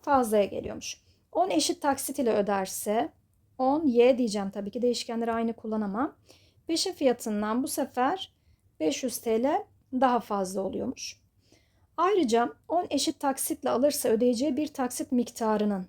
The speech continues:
yani y'den bahsediyor. Altı eşit taksitle alırsa ödeyeceği bir taksit miktarından yüz T L daha az.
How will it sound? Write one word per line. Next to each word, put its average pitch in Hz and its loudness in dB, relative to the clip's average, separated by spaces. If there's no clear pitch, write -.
yani 220 0
y'den 214 0
bahsediyor. 285 0
Altı 254 2
eşit 370 -2
taksitle 269 -4
alırsa 240 -2
ödeyeceği 233 0
bir 285 -4
taksit - -6
miktarından 277 0
yüz 294 0
T 247 2
L 302 2
daha 220 -2
az. - -12